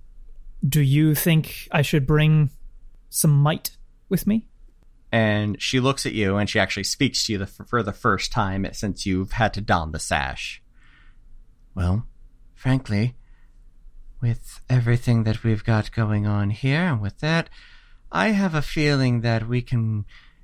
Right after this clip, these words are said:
Speaker 2: bring this down relatively quickly if we use the Queen's might in this.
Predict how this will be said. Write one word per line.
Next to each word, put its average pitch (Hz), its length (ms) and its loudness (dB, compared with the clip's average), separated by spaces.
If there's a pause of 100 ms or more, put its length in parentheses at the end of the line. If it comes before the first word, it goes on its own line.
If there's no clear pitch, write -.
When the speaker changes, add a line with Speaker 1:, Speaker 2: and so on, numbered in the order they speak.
(380)
Speaker 2:
bring 127 380 4
this 113 260 2
down 104 380 0
relatively 104 560 -2
quickly 95 480 0
if 90 200 -2
we 98 140 2
use 92 840 -2 (180)
the 101 60 -2
Queen's 90 600 2
might 82 480 -2
in 76 240 -6
this. - 560 -8